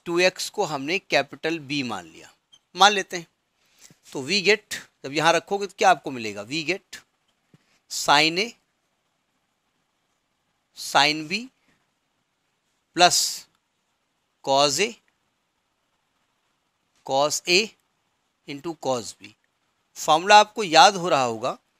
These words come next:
cos A cos B plus sin A sin B is the formula of cos A minus B। ये cos A minus B का फॉर्मूला होता है। अब A B की वैल्यू उठा रख दो, गलती वैल्यू रखने में न करिएगा, क्योंकि यहाँ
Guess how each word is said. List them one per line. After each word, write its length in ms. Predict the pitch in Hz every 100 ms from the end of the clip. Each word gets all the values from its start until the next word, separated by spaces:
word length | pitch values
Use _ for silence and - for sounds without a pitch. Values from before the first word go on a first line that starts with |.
| _ _ _
cos 320 | - 160 180 196
A 120 | 247
cos 260 | 214 202 170
B 120 | 220
plus 300 | - 214 196
sin 240 | 180 180 208
A 80 | 208
sin 320 | 180 151 143
B 140 | 139 185 - _ _ 175
is 140 | 170
the 100 | 202
formula 460 | - 156 156 185 185
of 160 | 202 196 -
cos 340 | - 196 220 -
A 140 | 160 151
minus 360 | 120 107 98
B। 140 | - _ _ _ _ _ _
ये 80 | 143 -
cos 380 | - 156 185 190 202 185
A 160 | 208 202
minus 400 | 160 165 175 147
B 180 | 135 131
का 120 | 156
फॉर्मूला 380 | - 117 110 104
होता 280 | 92 - 98
है। 100 | - - - -
अब 180 | 214
A 120 | 180 170
B 120 | 151
की 120 | 127
वैल्यू 140 | 120 120
उठा 140 | 135
रख 120 | 180 196
दो, 160 | 190 180 _ _ _ _ - - _ _
गलती 500 | 135 160 - 208 214
वैल्यू 280 | 160 151 180
रखने 260 | 165 151 170
में 80 | 170
न 60 |
करिएगा, 440 | 175 185 196 190 269
क्योंकि 380 | - 170 165 175
यहाँ 180 | 151